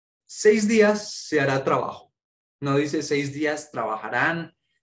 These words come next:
ni quién hará ese trabajo, o cómo se va a hacer el trabajo. Simplemente se dice, "Se hará trabajo", como si el trabajo se fuera a hacer solo. "Y en el séptimo día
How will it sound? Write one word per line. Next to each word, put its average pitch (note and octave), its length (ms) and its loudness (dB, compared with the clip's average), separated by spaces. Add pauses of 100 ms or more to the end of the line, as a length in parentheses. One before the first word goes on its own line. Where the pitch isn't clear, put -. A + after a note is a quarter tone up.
ni C3+ 320 -6
quién C3 540 -4
hará C3 220 -2
ese B2 180 -2
trabajo, D#3 880 -2 (320)
o C3+ 160 -4
cómo B2+ 240 -8
se C3 120 -2
va A#2+ 80 0
a - 20 -4
hacer B2+ 160 -4
el B2 100 -4
trabajo. C3+ 280 -2
Simplemente D3 580 -6
se C#3 100 -6
dice, C3+ 220 -6
"Se - 120 -8
hará A#2 200 -4
trabajo", - 360 0
como B2 200 -4
si - 80 -4
el A#2+ 80 -4
trabajo B2 320 0
se D#3 100 0
fuera B2+ 160 -2
a B2 40 -4
hacer C3 180 -4
solo. - 360 -6 (640)
"Y G#3+ 120 -2
en A3 80 0
el A#3 100 -2
séptimo G3+ 460 0
día D#3+ 440 -2